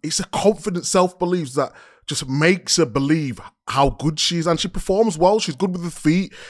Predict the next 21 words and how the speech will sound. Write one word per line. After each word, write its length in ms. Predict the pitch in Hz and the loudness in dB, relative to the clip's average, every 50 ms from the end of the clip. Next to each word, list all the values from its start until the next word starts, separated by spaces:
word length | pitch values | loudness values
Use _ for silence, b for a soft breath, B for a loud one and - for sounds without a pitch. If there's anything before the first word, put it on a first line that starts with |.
| B B | B B
She 120 | B - 151 | B -4 0
makes 200 | 151 160 156 - | 0 0 0 0
some 100 | 165 160 | 0 0
outstanding 640 | 156 - - - 185 180 196 196 185 185 180 170 - - - | 0 0 0 2 2 2 4 2 0 -2 -4 -4 -6 -10 -6
saves. 580 | - - - 175 151 156 170 180 190 180 165 - - | -4 0 2 4 4 4 4 4 2 -2 -6 -4 -2
And 180 | 156 165 156 - B B B B B B B B | 0 0 0 0 B B B B B B B B
you 100 | B 196 | B 0
know 60 | 233 | 2
what 140 | 240 254 247 | 2 2 2
it 80 | 226 202 | 2 2
is? 260 | 208 185 139 123 - | 0 0 -2 -2 -6
She's 280 | - - - 151 123 - | -6 -6 -6 -4 -6 -6
calm 800 | - - - - - 180 196 196 190 160 131 110 110 107 101 - _ _ _ _ _ _ _ - | -4 -2 -2 0 2 4 6 6 6 6 4 2 0 -4 -6 -10 _ _ _ _ _ _ _ -2
under 320 | 143 156 151 147 123 135 | 0 2 2 2 0 -2
pressure. 600 | - - - - 139 143 143 - - 131 113 95 - _ _ _ | -4 -4 -6 -2 0 0 0 0 -2 -4 -4 -6 -6 _ _ _
That's 300 | - 147 180 208 - - | 0 2 2 2 2 2
what 120 | 196 196 - | 2 2 4
I 140 | 170 170 165 | 4 4 4
love 220 | 151 147 165 156 | 4 4 2 0
about 360 | 175 139 131 147 139 139 127 120 | 0 0 2 2 2 2 0 0
her. 120 | 117 107 | -4 -8